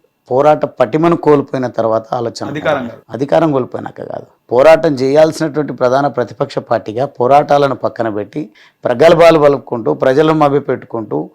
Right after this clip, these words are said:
Speaker 1: స్వర్థం కోసము మళ్ళీ మేమే అధికారంలోకి రావాలని యావతో పనిచేస్తున్నప్పుడు మాత్రం నేను చాలా స్ట్రాంగ్గా డిసిషన్ తీసుకోవడం జరిగింది.
Speaker 2: గువ్వల బాలరాజుకు బాగా క్లోజ్ అంటారు, కేసీఆరా, కేటీఆరా, హరీష్ రావా?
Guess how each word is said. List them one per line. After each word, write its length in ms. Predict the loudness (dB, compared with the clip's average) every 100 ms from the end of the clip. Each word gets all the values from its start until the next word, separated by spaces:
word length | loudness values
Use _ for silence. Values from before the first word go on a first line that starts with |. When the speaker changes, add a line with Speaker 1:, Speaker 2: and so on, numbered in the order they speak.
| -20 _
Speaker 1:
స్వర్థం 480 | -12 -6 -4 -2 -2
కోసము 480 | 0 0 2 0 0
మళ్ళీ 340 | 0 0 2
మేమే 280 | 2 2 2
అధికారంలోకి 720 | 0 0 2 0 0 -4 0
రావాలని 540 | 0 2 0 -2 -4 -2
యావతో 420 | 2 2 2 0
పనిచేస్తున్నప్పుడు 760 | 0 -2 -4 -8 -10 -10 -8 -10
మాత్రం 540 | -8 -6 -4 -4 -6 -10 _ _
నేను 120 | -8 -2
చాలా 180 | 0 0
స్ట్రాంగ్గా 520 | -4 -6 -2 -2 -2
డిసిషన్ 400 | -6 -8 -10 -10
తీసుకోవడం 440 | -10 -12 -14 -16 -14
జరిగింది. 260 | -16 -20 _ _ _ _ -2
Speaker 2:
గువ్వల 220 | 2 2
బాలరాజుకు 840 | 2 0 0 -2 -4 -8 -8 -10 -14
బాగా 340 | -6 -4 -2
క్లోజ్ 300 | -4 -6 -6
అంటారు, 400 | -6 -8 -10 -10 -10
కేసీఆరా, 480 | -10 -8 -6 -6 -6
కేటీఆరా, 560 | -8 -10 -8 -8 -8 -8
హరీష్ 340 | -10 -10 -14
రావా? 140 | -20